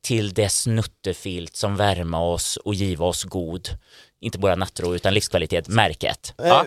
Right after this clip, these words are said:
Speaker 2: så, så, så tänker Elisabeth Svantesson.
Speaker 1: Det är min tolkning av
Speaker 2: Ja.
Speaker 1: Elisabeth.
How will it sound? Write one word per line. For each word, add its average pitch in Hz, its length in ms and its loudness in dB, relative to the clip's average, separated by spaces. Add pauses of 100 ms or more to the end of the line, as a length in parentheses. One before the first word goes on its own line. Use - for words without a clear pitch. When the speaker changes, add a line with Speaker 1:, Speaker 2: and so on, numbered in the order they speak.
Speaker 2:
så, 170 200 0
så, 185 280 4
så 170 140 4
tänker 156 260 4
Elisabeth 143 460 2
Svantesson. 135 540 0 (320)
Speaker 1:
Det 143 200 2
är 190 40 2
min 196 220 4
tolkning 123 300 4
av 143 80 8
Speaker 2:
Ja. 165 40 8
Speaker 1:
Elisabeth. 185 400 6